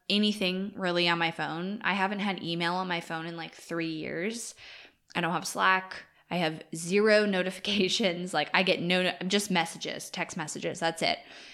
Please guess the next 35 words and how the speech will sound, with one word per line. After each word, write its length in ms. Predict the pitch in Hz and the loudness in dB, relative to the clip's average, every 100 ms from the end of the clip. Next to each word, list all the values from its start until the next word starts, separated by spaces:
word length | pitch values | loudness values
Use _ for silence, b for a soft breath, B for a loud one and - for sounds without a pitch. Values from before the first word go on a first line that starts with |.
| B B | B B
I 60 | |
get 180 | 170 - | 0 2
no 320 | 185 190 208 | 2 6 6
notifications. 960 | 208 190 185 - 175 165 160 156 156 - | 4 2 2 0 -2 0 -2 -4 -8 -4
I 40 | 170 | -2
have 240 | 170 151 - | 0 0 2
all 180 | 180 | 4
the 80 | 180 | 4
work 220 | 170 165 | 4 2
stuff 240 | - 165 160 | 0 -2 0
off 160 | 156 | 0
my 100 | 156 | -2
phone. 480 | 156 160 156 156 151 - | -2 0 0 -2 -2 2
I, 180 | 196 208 | 2 4
I 60 | 190 | 4
do 160 | 185 208 | 6 6
have 160 | 202 | 6
Voxer, 520 | 180 170 151 - - | 6 4 4 -2 -8
so 140 | - 165 | -4 -4
that's, 140 | 147 | -4
like, 180 | - - | -6 -4
the 160 | 175 185 | 2 4
only 220 | 208 202 | 4 6
way 160 | 175 | 4
if 100 | 170 | 4
it's 160 | 170 170 | 0 -2
an 80 | 180 | -2
emergency 520 | 180 175 170 165 160 | 2 2 0 -2 -2
you 100 | 156 | -2
can 80 | 165 | -2
get 100 | 165 | -2
a 60 | |
hold 160 | 175 160 | -2 -2
of 80 | 156 | -2
me. 180 | 156 | -6